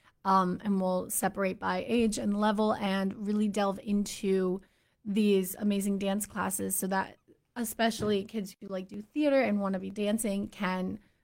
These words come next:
really get to study this, as well as a lot of acting classes, mostly in, like, six or eight week sessions, which will allow both kids and adults to really mold themselves into amazing actors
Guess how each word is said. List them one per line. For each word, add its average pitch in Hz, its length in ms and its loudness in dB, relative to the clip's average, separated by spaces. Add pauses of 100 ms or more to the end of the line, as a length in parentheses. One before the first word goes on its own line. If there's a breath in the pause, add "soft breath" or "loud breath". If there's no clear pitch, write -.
(340 soft breath)
really 190 300 0
get 190 300 -4
to 226 120 -8
study 196 340 -4
this, 190 280 -2
as 202 180 -6
well 208 300 6
as 190 340 0 (120)
a 220 60 -6
lot 202 240 2
of 190 140 -4
acting 220 340 -2
classes, 226 680 0 (580 soft breath)
mostly 226 460 6
in, 202 100 2
like, 185 180 -2
six - 340 -4
or - 120 -4
eight 202 220 -8
week 208 220 -6
sessions, 208 640 -2
which 202 300 -6
will 208 140 2
allow 190 440 2 (100)
both 202 240 -6 (200)
kids 233 400 0
and 196 200 -4
adults - 640 -2
to 185 440 -2 (560 soft breath)
really 202 220 0
mold 196 240 2
themselves 202 400 0
into 185 480 -4
amazing 185 500 -4
actors 196 680 -4